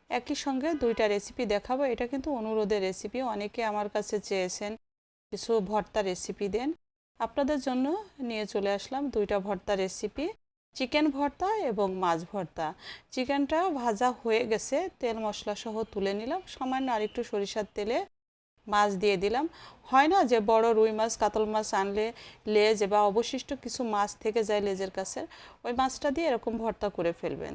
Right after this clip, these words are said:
দেখবেন যে খেতে অনেক মজা হয় এবং মাছটাও খাওয়া হয়ে যায় এবং পরিবারের সবাই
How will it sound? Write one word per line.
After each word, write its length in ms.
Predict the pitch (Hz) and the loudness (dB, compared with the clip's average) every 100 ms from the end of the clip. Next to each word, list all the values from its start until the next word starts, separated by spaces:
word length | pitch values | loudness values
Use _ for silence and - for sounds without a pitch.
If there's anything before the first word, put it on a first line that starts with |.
| - | -6
দেখবেন 240 | 233 240 247 | -6 -4 -4
যে 60 | 247 - | -4 -4
খেতে 200 | 240 254 | -4 -2
অনেক 160 | 254 262 254 | -4 -4 -4
মজা 220 | 254 311 349 | -4 -2 0
হয় 180 | 285 202 _ _ _ - | 0 -2 _ _ _ -4
এবং 180 | 208 233 233 | 0 0 0
মাছটাও 380 | 233 - 247 240 | -2 0 0 0
খাওয়া 220 | 226 214 233 | 2 2 4
হয়ে 180 | 226 208 202 | 2 0 0
যায় 160 | 233 226 | 0 0
এবং 100 | 220 220 | -4 -2
পরিবারের 340 | 240 233 226 - | 0 2 0 -2
সবাই 160 | 226 | -4